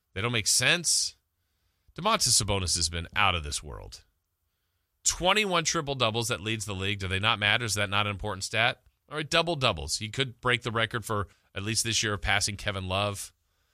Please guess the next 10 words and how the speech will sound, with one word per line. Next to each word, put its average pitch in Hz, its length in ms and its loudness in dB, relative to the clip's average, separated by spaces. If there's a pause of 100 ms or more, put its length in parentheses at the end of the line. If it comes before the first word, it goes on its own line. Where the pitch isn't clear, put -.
(220)
Uh, 98 320 -2
leading 127 280 2
the 120 60 -2
league 120 180 2
in 101 80 -2
rebounding. 143 580 2 (960)
Top 127 260 2
five 123 300 4
in 135 80 2
assists. - 720 4